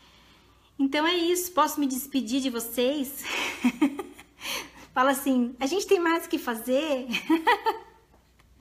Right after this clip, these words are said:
<laughs> Eu adorei estar com vocês aqui hoje, viu, gente? É isso aí, Clau, quero ver a sua Valentina. Adorei mesmo.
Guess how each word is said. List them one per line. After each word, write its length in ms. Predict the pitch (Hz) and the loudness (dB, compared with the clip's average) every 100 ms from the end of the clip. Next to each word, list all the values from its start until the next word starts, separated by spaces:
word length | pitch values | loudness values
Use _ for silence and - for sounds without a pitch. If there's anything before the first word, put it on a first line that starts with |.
| 262 - | -20 -8
<laughs> 200 | 339 - - _ _ _ _ _ - - - - - _ | -8 -8 -20 _ _ _ _ _ -18 -16 -14 -16 -18 _
Eu 180 | 254 269 | 4 6
adorei 480 | 285 277 339 277 254 | 6 6 4 6 4
estar 200 | 247 240 | 2 -2
com 120 | 240 | -2
vocês 340 | 226 233 240 233 | -4 -2 -2 -2
aqui 280 | 226 247 | -4 -2
hoje, 240 | 208 190 190 | -2 -4 -6
viu, 160 | 226 | -4
gente? 600 | 247 247 185 185 - 196 - _ _ _ _ _ _ - | -2 -4 -6 -10 -14 -16 -18 _ _ _ _ _ _ -6
É 100 | 220 | -4
isso 180 | 226 370 | 2 6
aí, 240 | 370 311 | 6 4
Clau, 280 | - 262 233 | 4 6 6
quero 260 | - 285 330 | 4 0 2
ver 140 | 330 | 2
a 40 | 311 | 2
sua 200 | 320 294 | 2 4
Valentina. 880 | 285 294 294 285 - 220 196 190 - - _ _ _ _ _ _ _ _ _ _ _ _ _ _ _ _ _ _ _ - | 4 4 -2 -4 -6 -6 -8 -12 -18 -20 _ _ _ _ _ _ _ _ _ _ _ _ _ _ _ _ _ _ _ -10
Adorei 480 | 208 233 247 285 320 | -4 0 2 2 4
mesmo. 680 | 277 254 269 277 302 311 | 2 4 2 0 -2 -4